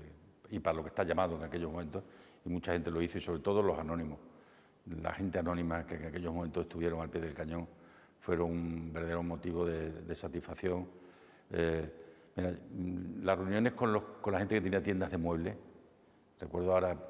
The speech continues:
en, en el Corazón de Jesús, los de, los de, se puede decir nombre, no, los de Muebles Refolio, enseñándonos lo que tenían allí,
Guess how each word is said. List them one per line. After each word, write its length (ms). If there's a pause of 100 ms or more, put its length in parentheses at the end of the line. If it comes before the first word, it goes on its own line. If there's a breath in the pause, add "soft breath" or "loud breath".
en, 380
en 320
el 80
Corazón 320
de 80
Jesús, 420
los 220
de, 60 (240)
los 100
de, 80 (160)
se 120
puede 180
decir 160
nombre, 300
no, 120 (340)
los 120
de 60
Muebles 320
Refolio, 520 (540 loud breath)
enseñándonos 720
lo 80
que 80
tenían 300
allí, 360